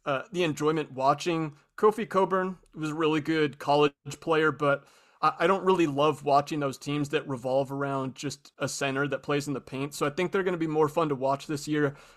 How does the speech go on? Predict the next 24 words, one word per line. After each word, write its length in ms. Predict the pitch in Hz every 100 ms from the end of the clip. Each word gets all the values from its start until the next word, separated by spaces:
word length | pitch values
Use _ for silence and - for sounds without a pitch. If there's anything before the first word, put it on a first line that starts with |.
| -
kinda 220 | 214 190
more 360 | 165 170 170 -
N 200 | 175 175
B 260 | 147 156 151
A-like 480 | 135 139 151 147 156
with 300 | 143 127 _ _ _
Hawkins, 640 | - 151 147 156 147 143 139
with 180 | 131 -
Shannon 500 | - 151 147 147 139
and 140 | 131
Meyer 440 | 127 139 143 143 160
on 180 | 156
the 80 | 143
wing. 380 | 120 139 170 170 _ _ _ - _ _ _ -
And 540 | 180 165 156 147 143 _ _ -
Hawkins, 600 | 175 190 247 247 208 -
to 160 | 196
me, 200 | 175 185
is 140 | 190 143
kind 240 | 175 180
of 280 | 185 143 -
like 320 | 147 139 _
the 100 | 156
prototypical 1300 | - 151 156 170 143 - 160 147 147 175 165 156 143